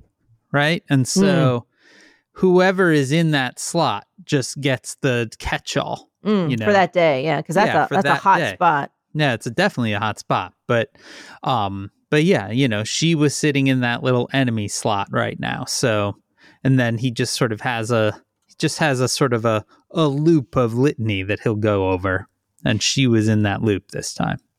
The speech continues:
Speaker 2: Yeah, I mean, his, again, as I s-, as we've said so many times, <sighs> we're,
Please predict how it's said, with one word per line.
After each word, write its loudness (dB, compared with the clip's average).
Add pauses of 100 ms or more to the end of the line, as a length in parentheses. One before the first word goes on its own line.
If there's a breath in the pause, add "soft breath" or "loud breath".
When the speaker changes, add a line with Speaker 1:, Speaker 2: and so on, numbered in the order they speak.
(380)
Speaker 2:
Yeah, 2
I 0
mean, -2 (100)
his, -2 (2000)
again, 0
as 0
I 2
s-, -4 (240)
as -2
we've 2
said 2
so 2
many 2
times, -2 (1800)
<sighs> -8 (1200 loud breath)
we're, 2